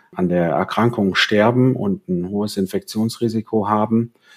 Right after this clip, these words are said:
dass die im Moment geimpft werden. Und das ist auch eine richtige Strategie. Und dementsprechend werden eben viele andere nicht geimpft, wo es vielleicht eher wirtschaftliche Anlässe gibt.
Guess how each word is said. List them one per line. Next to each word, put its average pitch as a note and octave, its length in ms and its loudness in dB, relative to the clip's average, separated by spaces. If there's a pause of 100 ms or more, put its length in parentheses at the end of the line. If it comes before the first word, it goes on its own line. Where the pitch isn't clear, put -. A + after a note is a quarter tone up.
(120)
dass - 320 0
die A2 260 2
im G2+ 120 2
Moment F#2 580 0
geimpft D2+ 420 -2
werden. D#2 440 -8
Und D#2+ 180 -12
das - 140 -8
ist F#2+ 140 -8
auch F#3 160 -2
eine - 160 -2
richtige A2+ 340 0
Strategie. D#2+ 720 -8 (440)
Und F2 180 -4
dementsprechend F#2+ 580 2
werden G2 260 4
eben F#2+ 240 2
viele F2+ 280 0
andere G2 440 2
nicht G#2 400 2
geimpft, A2+ 540 2
wo F#2+ 100 0
es G2+ 80 -6
vielleicht G2 380 0
eher F#2 320 -2
wirtschaftliche G2 600 -2
Anlässe E2 460 -2
gibt. - 380 -10